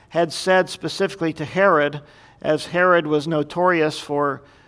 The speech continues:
doing dastardly things, what he did was he actually took his brother's wife, Herodias, and, um,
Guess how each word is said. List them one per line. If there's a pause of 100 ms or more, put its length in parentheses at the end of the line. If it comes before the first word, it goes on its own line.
(1500)
doing (140)
dastardly
things,
what
he
did
was
he
actually
took
his
brother's
wife, (240)
Herodias, (640)
and,
um,